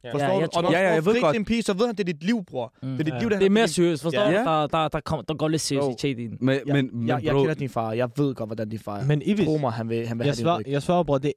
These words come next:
Speaker 4: det er ikke så svært. For du går jo ind, du siger, hvad du, de, ja, du fortæller, hvad du laver, hvad du har gang i, hvad, det,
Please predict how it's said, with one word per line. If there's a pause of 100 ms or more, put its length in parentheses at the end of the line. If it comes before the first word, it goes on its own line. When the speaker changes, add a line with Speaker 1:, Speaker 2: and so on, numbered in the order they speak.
(100)
Speaker 4:
det
er
ikke
så
svært.
For
du
går
jo
ind, (420)
du
siger,
hvad
du, (140)
de, (200)
ja,
du
fortæller,
hvad
du
laver,
hvad
du
har
gang
i,
hvad, (460)
det,